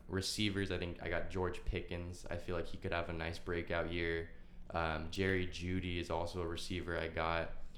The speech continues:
Uh, you know, just depending on his hamstring injury, I think it is. But for me, I just, he was available that late in the draft. I was like, "Might as well take him. What's the worst that can happen?"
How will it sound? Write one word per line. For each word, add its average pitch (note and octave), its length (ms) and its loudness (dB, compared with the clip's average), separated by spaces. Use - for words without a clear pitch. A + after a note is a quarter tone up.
Uh, D2+ 560 -6
you F#2+ 60 0
know, E2+ 200 2
just G2 220 0
depending F#2 380 0
on F2+ 120 2
his F2+ 220 0
hamstring E2+ 500 0
injury, E2 540 2
I D#2+ 40 2
think E2 200 0
it E2 100 4
is. E2 160 2
But D#2+ 300 0
for G#2+ 140 2
me, G#2+ 180 8
I F#2 120 8
just, F2 280 -2
he G2+ 120 0
was F#2+ 160 4
available E2+ 440 2
that E2 220 4
late E2+ 140 2
in E2 80 0
the E2 80 0
draft. E2 340 2
I E2+ 40 2
was E2+ 120 2
like, F2 140 -2
"Might G#2 180 2
as F#2 100 0
well E2 120 -2
take E2 300 -6
him. E2 140 -4
What's E2+ 140 -2
the E2 80 -2
worst D#2+ 240 0
that D#2+ 120 -2
can E2 80 0
happen?" E2 440 -2